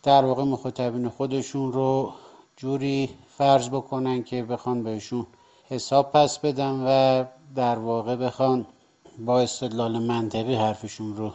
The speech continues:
ثابت بکنن. ولی خب چون خودشون رو پاسخگو به هیچ جایی نمیدونن، برای همین راحت به یک سری الفاظ و کلمات اکتفا می‌کنن.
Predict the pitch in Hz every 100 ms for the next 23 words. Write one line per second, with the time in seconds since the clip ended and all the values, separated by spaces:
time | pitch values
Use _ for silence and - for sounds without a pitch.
0 | - - 110 104 107 - 107 - 101 107
1 | 127 131 139 135 139 135 127 - _ _
2 | 156 156 139 147 147 143 143 131 147 135
3 | - 147 143 139 135 131 - 135 135 131
4 | 135 135 131 135 131 147 170 160 143 139
5 | 131 151 151 151 143 120 - 135 123 131
6 | 131 131 123 - 131 123 123 117 110 -
7 | 120 107 113 113 110 110 110 107 107 120
8 | 131 127 117 - 107 - 110 104 95 98
9 | 95 95